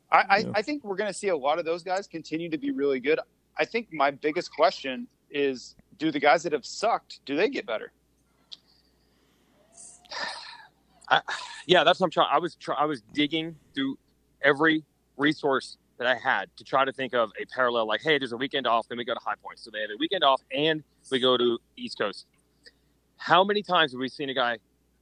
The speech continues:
Speaker 3: really bad the first couple motos and then start winning?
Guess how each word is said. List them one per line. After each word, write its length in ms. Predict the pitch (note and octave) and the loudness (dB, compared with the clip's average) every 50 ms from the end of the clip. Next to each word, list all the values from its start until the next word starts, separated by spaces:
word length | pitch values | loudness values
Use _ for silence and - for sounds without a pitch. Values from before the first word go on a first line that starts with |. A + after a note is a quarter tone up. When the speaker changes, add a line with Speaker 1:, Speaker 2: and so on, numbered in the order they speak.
| _ - | _ -4
Speaker 3:
really 280 | G#2+ C#3 F3 F#3 G3 | 2 4 4 4 4
bad 360 | F3 E3+ D3+ D3 C3+ B2+ A#2+ A2+ _ _ _ _ _ _ _ _ | 4 4 6 6 4 4 0 -2 _ _ _ _ _ _ _ _
the 80 | B2+ A#2 | -10 0
first 260 | - D#3 D3+ C3+ - | 2 4 4 4 2
couple 180 | D3+ B2+ C3 B2+ | -2 -2 2 4
motos 480 | C3+ C3+ C3 A#2+ A2+ A2+ A2 - - _ _ _ _ _ _ _ _ | 4 6 6 4 2 2 0 -4 -10 _ _ _ _ _ _ _ _
and 120 | - A#2+ C3 | -2 0 0
then 100 | C#3+ C#3 | 0 0
start 300 | - - - C#3+ C3+ - _ G2+ | 0 2 4 4 4 2 _ -4
winning? 280 | C3 D3 A#2+ G2+ F2+ | -4 -4 -4 -4 -10